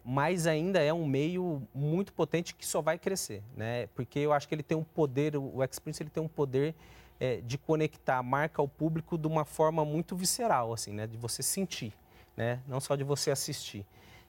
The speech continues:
É, esse projeto é um projeto que a gente, que você citou, né? O projeto do stand-up comedy pra, pra gestantes, que a gente fez pra dasa, né? Que é um cliente nosso, um dos maiores ecossistemas de saúde.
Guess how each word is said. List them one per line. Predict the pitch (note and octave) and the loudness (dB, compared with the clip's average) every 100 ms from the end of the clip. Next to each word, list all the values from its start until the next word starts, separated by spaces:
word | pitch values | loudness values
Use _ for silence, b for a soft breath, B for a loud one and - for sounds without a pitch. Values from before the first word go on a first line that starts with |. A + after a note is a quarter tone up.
| - | -2
É, | A2+ A2+ A2 G#2+ G#2 G2 F#2+ E2+ - | 0 2 2 0 -2 -4 -4 -8 -4
esse | C#3 - | -4 0
projeto | F3+ C#3+ D3+ E3 | 2 4 4 2
é | E3+ | 0
um | |
projeto | E3 D3+ D3 C#3 | 4 4 4 2
que | - | 0
a | C#3 | 0
gente, | C3 B2+ | 0 -2
que | - | -4
você | B2+ C3+ | -4 -2
citou, | B2+ A#2 - C#3 D3+ | -4 -8 -2 2 2
né? | C3 C3 | 2 0
O | |
projeto | B2+ B2 A#2 B2 | 0 0 2 2
do | B2 | 0
stand-up | - B2+ B2 A#2+ - | 0 2 4 2 2
comedy | C3 B2 A#2+ A#2 | 0 2 0 -6
pra, | - B2 A#2+ A#2 A2 G2+ - - | 0 2 2 2 0 -4 -4 2
pra | A#2+ A2+ | 4 2
gestantes, | A2 A2+ - C3 D3+ - - B B B - | 0 -4 0 2 2 -2 -8 B B B -2
que | |
a | C3 | 0
gente | C#3 | 0
fez | - D3 | 0 0
pra | - D3+ D#3 | 2 2 2
dasa, | D3 C3+ B2+ A2+ | 2 2 2 0
né? | A2 A2+ | -2 -4
Que | A#2+ | -4
é | |
um | B2 A2+ - | -4 -6 -4
cliente | A#2+ A#2+ B2 A#2+ | -2 -2 -4 -6
nosso, | A2 A2+ C#3+ A#2 | -2 0 -2 -4
um | |
dos | A#2+ | -6
maiores | A2+ A#2+ | -4 -2
ecossistemas | B2 - A#2+ A#2+ A2+ G#2+ | -2 -4 -8 -6 -6 -6
de | |
saúde. | - G2+ G#2 C3 D3 | -4 -4 -4 -4 -6